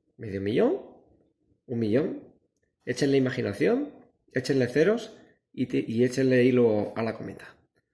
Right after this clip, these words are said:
Normal, insisto, que la señora Pantoja rechazase participar en el, en un deluxe o en un Sálvame.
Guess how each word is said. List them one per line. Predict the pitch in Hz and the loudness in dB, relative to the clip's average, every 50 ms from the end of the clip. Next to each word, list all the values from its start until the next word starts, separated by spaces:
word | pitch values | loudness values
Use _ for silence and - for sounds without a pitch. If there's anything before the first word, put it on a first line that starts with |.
| _ _ _ _ _ _ _ _ | _ _ _ _ _ _ _ _
Normal, | - 123 110 120 147 160 170 151 | -10 -6 0 2 4 6 6 6
insisto, | 139 127 165 190 185 - 214 214 214 | 4 4 2 0 2 4 4 4 4
que | - 143 | 2 0
la | 117 | 0
señora | - - 117 123 120 117 | 0 0 0 0 2 0
Pantoja | 113 110 110 - 135 - 165 170 - - - | -2 -2 -4 -4 -4 -4 -4 -6 -6 -6 -10
rechazase | - - - 139 139 131 123 - 131 120 117 139 147 139 - 165 165 165 165 - - - - - - _ _ | -8 -4 0 2 2 2 0 0 -2 -2 -2 -2 -2 0 2 2 2 2 0 -4 -12 -18 -20 -20 -20 _ _
participar | _ 151 135 123 120 120 117 117 - 139 135 131 131 - | _ -2 2 2 2 2 2 2 2 4 4 4 4 2
en | - 120 123 120 | 2 2 2 4
el, | 113 110 107 104 101 101 98 95 - | 2 2 2 2 0 0 -2 -2 -4
en | - 120 135 | -2 0 0
un | 131 123 | 2 4
deluxe | 120 123 143 147 147 - - - | 4 4 4 4 2 -4 -6 -2
o | - 117 | 0 0
en | 123 | 0
un | 120 117 | 0 0
Sálvame. | - 123 110 98 95 90 - - - - | 0 -2 -2 -2 -2 -4 -6 -8 -12 -16